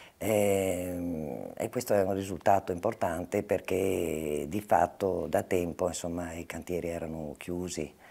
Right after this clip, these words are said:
Per cui la solli-,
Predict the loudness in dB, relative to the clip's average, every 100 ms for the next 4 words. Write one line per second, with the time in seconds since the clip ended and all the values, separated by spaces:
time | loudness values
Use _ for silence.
0 | -20 -20 -20 -20 -20 -20 _ _ -4 -4
1 | 0 2 4 4 2 0 0 -2 -2 -4
2 | -4 -8 -8 -4 -4 -2 -4 -6